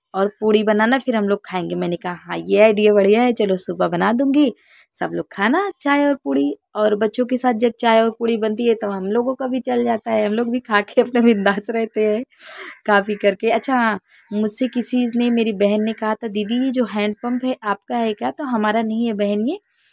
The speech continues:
सरकारी हैंडपंप है। तो जो सामने चाची थी, रहती थी, पहले मेरे ब्लॉग में आया करती थी, अभी तो बम्बई में है, उनकी जिक्र मैं करती रहती हूँ, वैसे चाची मेरे ब्लॉग को देखती रहती हैं वहाँ से। तो उन्हीं के दरवाजे के सामने लगा है ये।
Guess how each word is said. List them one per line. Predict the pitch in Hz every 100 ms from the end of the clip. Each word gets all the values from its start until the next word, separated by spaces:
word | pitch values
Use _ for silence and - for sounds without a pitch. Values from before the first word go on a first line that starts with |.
| _ _
सरकारी | - 220 226 214 202
हैंडपंप | 180 175 175 180 180 180
है। | 175 190 _ _ _ -
तो | 202 190
जो | 190
सामने | 202 214 208 247
चाची | 254 247 226 247
थी, | - 247
रहती | 247 226 233
थी, | 226 240
पहले | 240 214
मेरे | 226 233
ब्लॉग | 214 208 208
में | 226
आया | 226 226
करती | 220 208 220
थी, | 208 254 294
अभी | 202
तो | 220
बम्बई | 208 202 196 220
में | 226 226
है, | 240
उनकी | 262 202 226
जिक्र | 202 208 226
मैं | 226
करती | 214 208 220
रहती | 220 233
हूँ, | 233
वैसे | 220 233
चाची | 226 196 214
मेरे | 214 214
ब्लॉग | 196 196 -
को | 220
देखती | 202 185 220
रहती | 226 208 208
हैं | 208
वहाँ | 202 202 196
से। | 233 294 - - - - _ -
तो | 220 214 -
उन्हीं | 247 254 269
के | 277 208 - -
दरवाजे | 202 202 214 202 208
के | 226
सामने | 214 196 185 196
लगा | 185 185
है | 180 190
ये। | 202